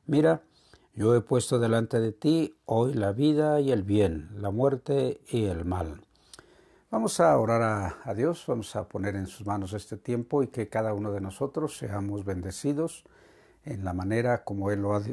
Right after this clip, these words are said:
eh, preparado para esta hora y que podamos ser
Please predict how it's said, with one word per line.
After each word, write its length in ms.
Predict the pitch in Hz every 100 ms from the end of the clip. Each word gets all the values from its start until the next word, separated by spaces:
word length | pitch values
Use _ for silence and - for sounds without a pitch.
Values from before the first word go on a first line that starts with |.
| - -
eh, 260 | 107 90 85
preparado 600 | - 101 101 98 113 143
para 320 | - 104 92
esta 260 | 90 - 98
hora 320 | 113 147 147 - - - _ -
y 80 | -
que 120 | -
podamos 460 | 131 139 156 151
ser 800 | - - - - - - 104 104